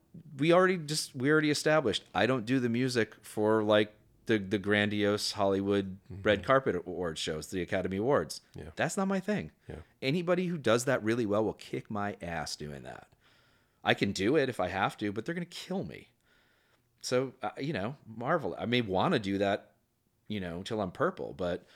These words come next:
Speaker 1: learn what you're good at by just applying your music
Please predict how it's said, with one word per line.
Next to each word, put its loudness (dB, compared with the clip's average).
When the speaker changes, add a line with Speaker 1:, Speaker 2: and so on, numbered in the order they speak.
Speaker 1:
learn 0
what -2
you're 0
good -2
at -6
by -2
just -4
applying -4
your -2
music -2